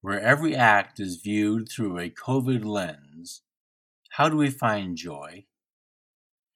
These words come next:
Keeping the masses in fear and in panic is effective for the politicians, but pretty much the antithesis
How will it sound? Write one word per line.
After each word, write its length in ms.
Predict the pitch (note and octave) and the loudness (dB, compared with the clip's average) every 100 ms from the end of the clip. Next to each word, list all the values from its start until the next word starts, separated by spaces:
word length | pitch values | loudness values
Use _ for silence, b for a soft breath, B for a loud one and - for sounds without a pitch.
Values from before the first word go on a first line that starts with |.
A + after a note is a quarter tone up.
| _ _ | _ _
Keeping 380 | C3+ C#3 C#3+ C#3 | 2 2 4 4
the 60 | |
masses 580 | B2+ B2 A#2+ B2 B2+ G#2+ | 4 6 6 4 -2 -4
in 240 | G#2+ G2 F2 | -4 -4 -6
fear 880 | - - C#3+ C3 C3 B2 B2 B2 B2 | -8 -2 0 2 0 -2 -2 -2 -4
and 340 | A#2+ A2 A2 | -2 -2 -2
in 300 | A2+ G#2 F#2 F2 | -4 -8 -10 -12
panic 520 | - A#2+ B2 B2+ B2 _ B B B B | -2 0 2 2 -2 _ B B B B
is 220 | A#2 A#2 | 0 0
effective 640 | A#2+ A#2+ D#3 D#3 C#3 B2+ A#2+ | 0 2 2 2 0 -2 -4
for 260 | - A#2+ | -6 -6
the 120 | G2 G#2 | -4 -4
politicians, 960 | B2 A2 A2 - F3+ F3 C#3+ D3 C#3+ B B B B | 0 2 0 -2 -4 -2 -2 -4 -4 B B B B
but 320 | - G3+ - - | 2 2 0 -4
pretty 220 | G3+ F3+ | -2 2
much 380 | D#3+ D#3+ C3 - | 2 0 -2 0
the 180 | C3 | 2
antithesis 1040 | C3 B2+ B2+ - - B2 G2 G#2+ - - - | 2 0 -2 -6 -4 -6 -6 -6 -6 -8 -12